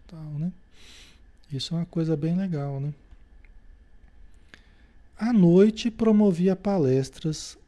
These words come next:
na igreja com a cooperação de todos os presentes. Enquanto não se organizava a direção superior para o trabalho das assembleias,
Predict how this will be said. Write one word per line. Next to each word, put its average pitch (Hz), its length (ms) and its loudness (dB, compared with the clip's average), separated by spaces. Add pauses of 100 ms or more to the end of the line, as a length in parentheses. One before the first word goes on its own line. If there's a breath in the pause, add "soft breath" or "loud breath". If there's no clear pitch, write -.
(100)
na 160 160 0
igreja 143 680 0
com 170 100 -2
a 170 80 0
cooperação 202 800 0
de 175 120 0
todos 214 400 -2
os 190 120 -4
presentes. 135 800 -6 (1040 soft breath)
Enquanto 214 540 2
não 156 180 2
se - 160 -6
organizava 135 720 0
a 123 40 0
direção 139 560 -2
superior 156 680 -2
para 135 220 -4
o 127 40 -2
trabalho 127 500 -2
das 123 240 -2
assembleias, 131 880 -2